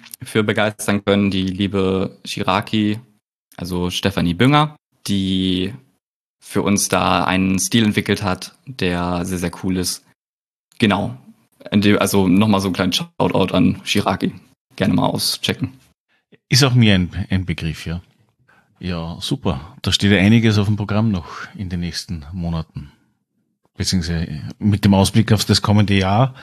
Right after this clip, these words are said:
Speaker 2: wenn sich, äh, alles sehr gut entwickelt mit dem Beta-Regelwerk und das, äh, final wird,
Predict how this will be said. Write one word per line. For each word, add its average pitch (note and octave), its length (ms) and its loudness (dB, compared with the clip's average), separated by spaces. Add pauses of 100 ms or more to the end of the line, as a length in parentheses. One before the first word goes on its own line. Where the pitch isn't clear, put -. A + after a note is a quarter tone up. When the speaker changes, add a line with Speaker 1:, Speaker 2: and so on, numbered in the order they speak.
(680)
Speaker 2:
wenn G2+ 360 2
sich, - 440 -2
äh, G#2+ 80 -2
alles G2 720 0
sehr A2 220 -2
gut G#2+ 220 -2
entwickelt A2 500 2
mit A2 180 0
dem G#2 260 0 (220)
Beta-Regelwerk G#2 800 0
und G2 160 -6
das, - 300 -6
äh, F2 300 -10
final G2 380 2
wird, A#2+ 200 4